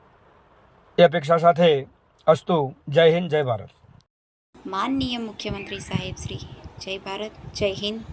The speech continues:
Speaker 2: જય જય ગરવી ગુજરાત. હું શિક્ષક, ટેટ ટાટ ઉમેદવાર.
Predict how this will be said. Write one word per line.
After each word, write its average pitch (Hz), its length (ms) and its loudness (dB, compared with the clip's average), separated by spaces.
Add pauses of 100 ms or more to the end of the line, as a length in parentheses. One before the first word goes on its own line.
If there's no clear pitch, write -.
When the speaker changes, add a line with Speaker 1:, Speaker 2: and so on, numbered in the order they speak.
(120)
Speaker 2:
જય 196 140 -6
જય 190 180 -6
ગરવી 180 280 -6
ગુજરાત. 175 380 -12 (880)
હું 269 280 -2
શિક્ષક, - 540 -2 (480)
ટેટ 254 240 0
ટાટ 226 260 -4
ઉમેદવાર. 190 460 -8